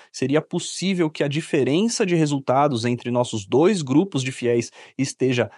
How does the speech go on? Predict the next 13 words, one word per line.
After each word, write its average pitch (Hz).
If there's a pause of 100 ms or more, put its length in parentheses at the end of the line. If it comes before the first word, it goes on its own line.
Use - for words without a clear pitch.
(120)
relacionada 127
à 190
diversidade? 131 (280)
Ao 170
analisarmos 147
a 120
história 113
dos 113
judeus, 107
vemos 143
um 143
povo 135
religiosa 127